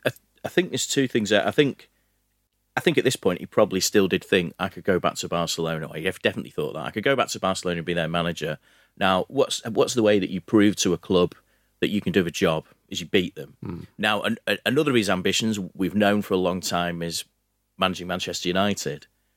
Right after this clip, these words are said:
Speaker 1: He used to absolutely love beating Manchester United, would be quite respectful to the club afterwards, but beating Manchester United was a big part of it. And, and I think what Jonathan says about, uh, but being a professional, I think th-, the, the way that Mourinho, the players that he's been close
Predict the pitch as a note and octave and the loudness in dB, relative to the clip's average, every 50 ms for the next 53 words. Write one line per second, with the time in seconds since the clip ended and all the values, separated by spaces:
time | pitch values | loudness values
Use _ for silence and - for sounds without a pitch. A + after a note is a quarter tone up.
0 | _ _ - G#2+ G#2 - - G#2+ A2 - - - _ - - F#2+ G#2 G#2 - - | _ _ -8 -6 -6 -4 -2 -2 -2 -2 -4 -6 _ -6 -6 -6 -4 -4 -4 -4
1 | G2+ G2+ G2 - - F2 E2+ F2 E2+ E2 - - - F2+ F2 - - E2 F2 E2+ | -2 -2 -4 -4 -4 -4 -2 -2 -2 -2 -4 -4 -4 -2 -2 -2 -2 -4 -4 -4
2 | - - - - - F#2 F2+ F#2+ F#2 F2+ - - - - G2+ G2 - - - F3 | -4 -4 -6 -4 -2 0 0 2 0 0 -2 -6 -10 -8 -8 -8 -4 0 0 0
3 | B2+ - _ _ _ - C#3 C3+ - - - D#3+ - _ - D3 C3+ - - C3 | 0 -2 _ _ _ -10 -8 -8 -4 -2 -2 -4 -4 _ -6 -6 -4 -4 -4 -6
4 | A#2+ - - B2+ A2 A#2+ C3+ - - - D#3 D3+ D#3 D3+ D#3 - - - _ _ | -6 -2 -2 0 2 2 0 0 -2 0 2 2 2 2 0 -4 -10 -10 _ _
5 | _ _ _ _ _ _ _ - A#2+ G#2+ - - _ _ _ - G#2+ - - - | _ _ _ _ _ _ _ 2 4 4 4 2 _ _ _ 2 2 2 2 0
6 | F2+ F2+ F#2 - F2 - - - F2 D#2+ D#2+ D#2+ - - E2 D2 E2 D#2 E2 D2+ | 0 0 0 -2 -4 -4 -2 -2 0 0 0 -2 -2 -4 -8 -8 -8 -8 -4 -2
7 | - F2 E2 - - F2 E2+ E2 - C#2+ D#2+ D2+ - A#2 C3 - - A2+ F#2 A#2+ | 0 0 0 -2 -2 -4 -2 -2 -4 -6 -8 -6 -4 -4 -2 -2 -2 0 0 0
8 | - - F3+ E3 - _ _ _ _ _ _ - G#2 - C3+ B2+ A2+ A#2+ G#2+ - | 0 -2 -4 -4 -6 _ _ _ _ _ _ -6 -2 -2 -2 -2 -2 -4 -4 0
9 | - A2+ A2 G#2 - - G#2 F#2+ - F#2+ F#2+ F#2+ - - - - - E2+ F2 E2+ | 2 2 2 2 0 -2 -4 0 2 2 2 2 0 -2 -4 -4 -2 -2 -2 -4
10 | E2 E2 - _ _ _ _ _ _ _ _ _ _ _ _ - - - A#2+ A2+ | -4 -6 -10 _ _ _ _ _ _ _ _ _ _ _ _ -6 -2 -2 0 2
11 | A#2 B2+ B2 A2+ G#2 - G#2 - - G2+ G#2 - - - F#2+ E2+ F2 - - G#2 | 4 2 4 2 0 -4 -4 0 2 2 2 2 0 -2 -2 -4 -2 -2 -2 0
12 | - D#3 C#3+ - _ - - - - _ - A#2 A2+ G#2+ A2 A2 B2 B2+ A#2+ A2 | 0 0 -2 -2 _ -14 -20 -20 -20 _ -6 -4 -2 0 0 2 2 2 0 0
13 | - G#2+ G#2+ G#2+ A2 A2+ A2 G#2+ G2 G2 F2 F2+ - - G#2+ G#2+ A2 G2+ - - | 0 -2 0 2 2 2 4 4 4 2 2 0 -2 2 2 2 2 2 0 -4
14 | - - G#2 F#2+ - - - A2 G2+ G2+ G#2 - | -4 -4 -6 -6 -2 0 2 4 4 4 2 0